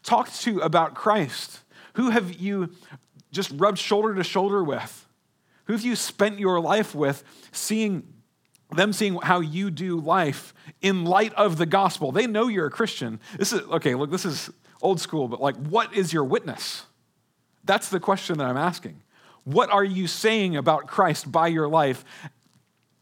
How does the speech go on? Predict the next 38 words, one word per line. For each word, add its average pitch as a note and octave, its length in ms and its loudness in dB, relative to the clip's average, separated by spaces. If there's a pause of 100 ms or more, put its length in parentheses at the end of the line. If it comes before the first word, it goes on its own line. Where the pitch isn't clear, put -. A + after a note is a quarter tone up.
(140)
And D3+ 100 -2
how G3 240 4
is F#3 120 0
that F#3 160 0
providing D#3+ 500 0
an C#3+ 80 -4
example C#3+ 480 -6
for A#2+ 200 -8
others? B2 440 -8 (160)
Because C3+ 220 -8
they're F3+ 100 -2
gonna G3+ 140 -2
look D#3+ 260 -6
at - 80 -8
you. F2 160 -16 (560)
If C#3+ 160 -2
you're G3 320 0 (300)
parents, G#3 400 0
then D#3+ 140 0
you, E3+ 120 -2
your E3 240 -4
children G3 500 -2
are D3 160 -2
going F3+ 340 -2
to D#3 120 -4
look F3+ 320 -2 (240)
to - 140 -6
you F#3 300 -2
and D3+ 180 0
say, D#3+ 300 2 (200)
"Well, D#3 420 2 (480)
this G3 240 0
is F#3 120 -2
how F3 200 4
my D#3 180 2
parents G#3+ 460 -4
did C3 180 0
it." - 200 -2